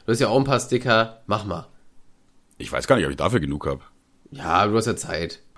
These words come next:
Speaker 2: Och
Speaker 1: Kannst
Speaker 2: Mann,
Speaker 1: ja
Speaker 2: Dicker.
Speaker 1: anfangen.
Speaker 2: Nee, du machst. Wir machen, wir
Speaker 1: Ja,
Speaker 2: machen
Speaker 1: stimmt.
Speaker 2: jetzt Schere, Stein, Papier, der Verlierer muss, okay?
Speaker 1: Okay.
Speaker 2: Wir sagen gleichzeitig
Speaker 1: Mit,
Speaker 2: wieder.
Speaker 1: mit Brunnen?
Speaker 2: Ohne Brunnen. Kein Scheiß.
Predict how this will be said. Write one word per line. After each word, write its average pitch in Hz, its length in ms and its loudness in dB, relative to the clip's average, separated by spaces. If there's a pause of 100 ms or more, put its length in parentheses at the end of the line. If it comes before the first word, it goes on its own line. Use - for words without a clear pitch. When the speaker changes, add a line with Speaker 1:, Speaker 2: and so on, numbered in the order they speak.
(140)
Speaker 2:
Och - 140 0
Speaker 1:
Kannst 143 140 4
Speaker 2:
Mann, 120 160 8
Speaker 1:
ja 90 120 4
Speaker 2:
Dicker. 113 300 6
Speaker 1:
anfangen. 95 100 -2 (240)
Speaker 2:
Nee, 110 160 0
du 127 140 -2
machst. 87 420 -2 (560)
Wir 123 100 0
machen, 165 200 6
wir 156 80 4
Speaker 1:
Ja, 156 40 8
Speaker 2:
machen 170 140 6
Speaker 1:
stimmt. 156 160 6
Speaker 2:
jetzt - 80 0
Schere, 170 220 8
Stein, 156 160 8
Papier, 156 320 6
der 123 520 6
Verlierer 123 240 4
muss, 95 220 0
okay? 113 320 -2 (160)
Speaker 1:
Okay. 92 300 -2 (180)
Speaker 2:
Wir 110 100 0
sagen 127 160 6
gleichzeitig 123 400 4
Speaker 1:
Mit, 170 120 2
Speaker 2:
wieder. 156 100 4
Speaker 1:
mit 151 80 -2
Brunnen? 185 300 4 (720)
Speaker 2:
Ohne 120 180 4
Brunnen. 87 380 -2 (160)
Kein 117 200 4
Scheiß. 92 440 4